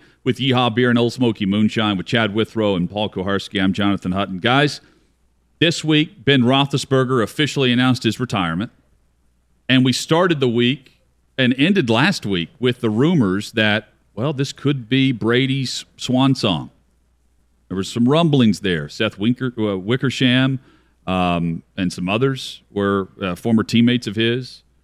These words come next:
were, and I believe it was Ninkovich on, on E S P N that was saying, "Yeah, it wouldn't surprise me if Brady retired after the season, whenever the season was over." Well, the season's over,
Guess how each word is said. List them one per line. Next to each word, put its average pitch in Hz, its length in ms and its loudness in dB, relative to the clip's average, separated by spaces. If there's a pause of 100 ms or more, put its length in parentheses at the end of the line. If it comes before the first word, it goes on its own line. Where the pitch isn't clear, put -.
(320)
were, 110 320 2
and 113 420 -4
I 101 80 -2
believe 107 360 -2
it 98 40 -2
was 87 200 -8
Ninkovich 107 600 -2
on, 87 320 0 (200)
on 92 180 -2
E 104 80 0
S 104 120 -4
P 123 180 0
N 139 100 2
that 82 80 -2
was 85 140 -8
saying, 90 260 -2
"Yeah, 127 140 0
it 139 80 -2
wouldn't 147 160 -2
surprise 135 400 0
me 104 80 2
if 90 80 -6
Brady 110 420 0
retired 110 460 0
after 90 160 -4
the 90 100 -12
season, 101 260 -2
whenever 98 280 0
the 87 40 -8
season 101 280 -4
was 101 100 -4
over." 98 240 0
Well, 101 140 -2
the 101 80 -2
season's 131 440 0
over, 113 460 2